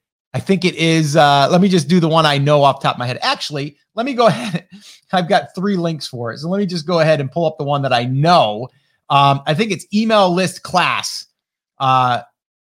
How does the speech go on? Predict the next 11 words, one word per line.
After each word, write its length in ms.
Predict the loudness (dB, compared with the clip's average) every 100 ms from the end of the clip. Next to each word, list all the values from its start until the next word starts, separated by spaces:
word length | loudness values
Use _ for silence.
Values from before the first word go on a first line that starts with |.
| _ _ _ -2
dot 240 | -2 -2
com. 560 | -4 -4 -2 -4 -6 -12 _ _ _
Let 20 |
me 60 | _
make 160 | _ -18
sure 260 | -14 -10 -10
of 140 | -12
this 240 | -14 -14
now. 460 | -12 -12 -10 -12 -16 _ _ _ _ -14
Uh, 880 | -8 -6 -4 -4 -4 -6 -6 -8 -10 _ -4
yep, 260 | -4 -4